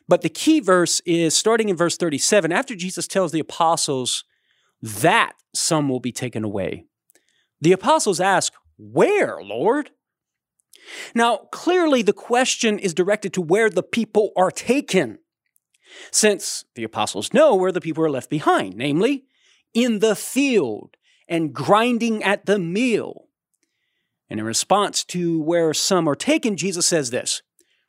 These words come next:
"Where the body is, there the eagles will be gathered." Or as some translations have it, "Where the body is, there the vultures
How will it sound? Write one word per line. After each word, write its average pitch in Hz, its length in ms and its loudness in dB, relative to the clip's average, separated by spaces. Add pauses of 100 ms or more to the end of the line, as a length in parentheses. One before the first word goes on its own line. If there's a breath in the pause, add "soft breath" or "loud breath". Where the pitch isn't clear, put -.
(120)
"Where 123 160 -2
the 113 160 -4
body 240 720 4
is, 226 380 0 (360)
there 190 480 2
the 185 300 -4 (100)
eagles 190 640 2
will 165 160 -2
be 165 220 -8
gathered." 139 720 0
Or 123 160 -2
as 110 120 -4
some 262 280 0
translations 135 640 -2
have 127 180 -2
it, - 160 -6 (480 soft breath)
"Where 135 100 -2
the 139 60 -2
body 170 280 4
is, 135 180 -2
there 165 200 4
the 151 180 0
vultures 123 1000 0